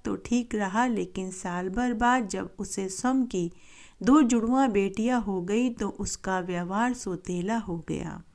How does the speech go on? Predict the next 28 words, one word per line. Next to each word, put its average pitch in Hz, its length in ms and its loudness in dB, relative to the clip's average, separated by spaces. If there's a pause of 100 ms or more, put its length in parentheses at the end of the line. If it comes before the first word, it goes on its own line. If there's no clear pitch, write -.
(560)
घर 240 200 4
का 208 240 0
सारा 220 480 4
काम 277 420 6
वह 214 120 0
सुलक्षणा 202 720 0
से 233 200 -2
करवाने 165 640 -4
लगी। 156 500 -4 (800)
सुलक्षणा 269 760 4
की 285 200 2
दादी 202 480 4
और 208 160 0
पिता 208 440 0
ने 262 340 4 (280)
नई 254 260 6
बहू 214 380 4
से 220 240 2
खूब 233 380 2
विनती 190 380 0
करी 190 400 0
कि 214 180 -4
सुलक्षणा 208 720 -2
के 226 220 2
साथ 247 280 2
दोगला 190 560 0
बर्ताव 180 560 -4
न 180 240 -4